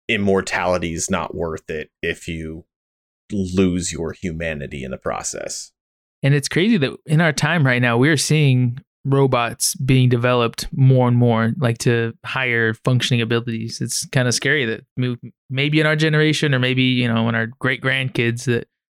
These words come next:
Speaker 2: they'll see functioning robots that look, look like humans.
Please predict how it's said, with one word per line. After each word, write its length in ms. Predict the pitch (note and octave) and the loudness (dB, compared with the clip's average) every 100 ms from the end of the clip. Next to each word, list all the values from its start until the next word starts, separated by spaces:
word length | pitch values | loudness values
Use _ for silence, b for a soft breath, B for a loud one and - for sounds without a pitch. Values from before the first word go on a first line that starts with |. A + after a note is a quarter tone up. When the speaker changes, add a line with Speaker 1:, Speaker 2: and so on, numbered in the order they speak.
| - | 0
Speaker 2:
they'll 120 | B2 | 0
see 420 | - B2+ A#2+ A#2+ - _ _ C3+ | 4 4 2 0 -8 _ _ -2
functioning 580 | B2+ - B2 A#2+ A#2+ - _ _ _ _ _ _ _ B2+ | 0 2 0 0 -6 -14 _ _ _ _ _ _ _ 0
robots 420 | C3 B2 A2 - | 2 2 0 -2
that 100 | A2 | -2
look, 200 | A#2 - _ - C#3 | -2 -4 _ -6 0
look 180 | C3 | 2
like 160 | C3 A2+ | 0 2
humans. 340 | C3 B2+ C3+ | 2 2 -4